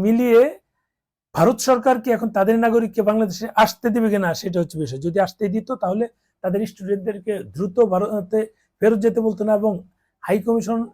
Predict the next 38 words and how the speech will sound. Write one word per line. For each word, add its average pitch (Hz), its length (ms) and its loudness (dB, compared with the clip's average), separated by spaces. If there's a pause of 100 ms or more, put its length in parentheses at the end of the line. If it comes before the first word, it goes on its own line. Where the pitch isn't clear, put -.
বা 196 280 2
বিভিন্ন 196 360 -6
ভিসা 170 260 -10
সেন্টারে 202 360 -8 (380)
কর্মরত 220 400 0
ভারতীয় 214 520 0
নাগরিক 220 360 0
যারা 196 200 2
আছে, 190 180 -2
তাদেরকে 190 440 -4
তারা 208 260 0 (380)
ফেরত 220 180 0
নিয়ে 214 160 2
যেত 175 200 -2
না। 107 160 -14 (1040)
এটা 165 120 2
কিন্তু 202 240 -2 (120)
আগস্ট 190 320 -4
মাসের 196 160 -4
সাত 202 220 -8
তারিখে 202 320 0 (360)
দুইশো 180 200 -4
পাঁচ 202 220 2
জনের 190 180 -4
একটা 175 180 -12
টিম 180 180 -4
এয়ার 151 260 -2
ইন্ডিয়া 185 240 -2
বিমান 175 260 -4
করে 165 120 -8
নিয়ে 165 200 -2
যায়। 127 220 -10 (760)
এটা 170 140 -6
তো, 190 240 0
আহ, 175 160 -4
জানেন, 170 340 -2
সবাই 170 260 -2
জানেন। 131 280 -10